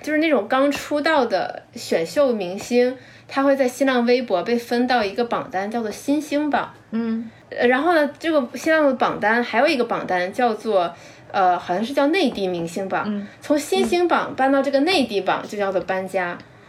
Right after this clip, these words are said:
Speaker 1: 那什么样的人可以搬家呢？据说是这一个月可能有三个名额，
Speaker 2: 嗯。
Speaker 1: 呃，就是你的各种数据在前三的人就有，就有资格从新星榜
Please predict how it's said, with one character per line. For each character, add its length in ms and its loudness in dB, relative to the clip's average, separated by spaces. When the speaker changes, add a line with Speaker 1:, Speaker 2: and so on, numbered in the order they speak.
Speaker 1:
那 80 2
什 180 -2
么 100 -4
样 220 4
的 80 4
人 220 2
可 140 -4
以 100 0
搬 200 -2
家 280 -4
呢？ 200 -4
据 180 2
说 240 4
是 560 0
这 320 0
一 180 -6
个 100 2
月 220 4
可 120 -4
能 120 -2
有 120 2
三 240 0
个 120 4
名 200 0
额， 280 0
Speaker 2:
嗯。 200 -6
Speaker 1:
呃， 300 -2
就 120 -2
是 140 4
你 160 0
的 120 4
各 140 2
种 260 4
数 380 0
据 300 2
在 140 2
前 300 -4
三 180 2
的 120 4
人 320 2
就 200 2
有， 280 4
就 200 0
有 160 0
资 360 -2
格 260 2
从 160 -6
新 180 -2
星 160 0
榜 300 -4